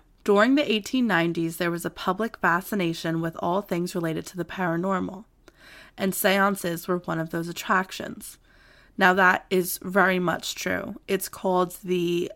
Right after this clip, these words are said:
uh, modern spiritualist movement that took place, really from the eighteen fifties to the eighteen nineties. And it began with, um, the Fox sisters from New York. And they,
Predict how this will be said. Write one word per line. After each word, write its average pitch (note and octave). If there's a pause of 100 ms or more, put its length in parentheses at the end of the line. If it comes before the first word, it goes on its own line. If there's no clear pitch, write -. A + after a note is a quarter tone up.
(340)
uh, F3
modern F#3
spiritualist E3+
movement E3+
that -
took -
place, E3+ (420)
really A3+
from F#3+
the -
eighteen G#3+
fifties F#3+
to F3+
the F3+
eighteen F3
nineties. D#3+ (180)
And F#3
it F3+
began G#3
with, F#3
um, D#3+ (520)
the F#3+
Fox F3
sisters A3+
from F#3
New F3+
York. F3
And F#3
they, G#3